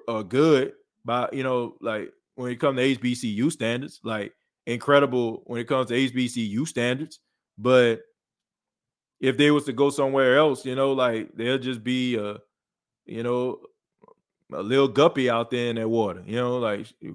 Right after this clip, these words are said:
that, that's, that's just how it is. You're a big fish in a little pond in the swag.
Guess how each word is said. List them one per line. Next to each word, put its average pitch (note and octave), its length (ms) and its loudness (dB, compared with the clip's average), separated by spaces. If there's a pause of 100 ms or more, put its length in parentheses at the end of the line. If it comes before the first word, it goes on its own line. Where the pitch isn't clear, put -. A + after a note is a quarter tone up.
(160)
that, G#2 180 -4
that's, A#2+ 240 -4
that's B2 240 -4
just B2 120 -6
how C3 180 2
it C3 60 0
is. A#2+ 240 0
You're B2+ 100 0
a A2+ 40 -2
big B2+ 240 0
fish C#3 240 -2
in B2+ 60 -8
a B2 40 -4
little C3 200 -2
pond C#3+ 320 0
in A#2 60 -6
the A2+ 60 -8
swag. C#3 380 -2